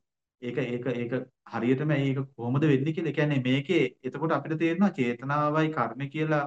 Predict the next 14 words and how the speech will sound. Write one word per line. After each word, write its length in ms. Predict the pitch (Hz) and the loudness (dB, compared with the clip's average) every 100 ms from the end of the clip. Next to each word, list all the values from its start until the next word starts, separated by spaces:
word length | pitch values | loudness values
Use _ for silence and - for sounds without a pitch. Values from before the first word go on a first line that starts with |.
| - _ _ _ _ _ _ - | -6 _ _ _ _ _ _ -4
කියලා 540 | 143 143 143 143 131 | 0 2 2 0 -4
කිව්වහම 640 | - 127 131 156 151 151 131 - | -4 0 2 2 2 2 0 0
චේතනාව 500 | 131 120 135 139 139 | 0 0 0 0 0
කර්ම 260 | 139 139 139 | 0 -2 -2
කියන 260 | 143 147 147 | -4 -4 -4
එක 140 | 147 | -4
මූලික 460 | 127 113 113 127 147 | -4 -2 -2 0 2
වෙලා 360 | 156 139 107 156 - _ _ _ - | 2 2 0 -4 -6 _ _ _ -6
ඊට 220 | 120 135 | 0 0
පස්සේ 340 | 156 156 156 196 | 0 -2 0 0
අනිත් 280 | 135 135 | 0 -2
පැත්තේ 420 | 165 165 214 180 131 117 | -2 -2 0 2 2 0
ලබන 400 | 107 107 123 165 | 0 0 0 0
පුද්ගලයා 680 | 156 117 - 143 160 180 196 | 0 -4 -2 0 2 4 2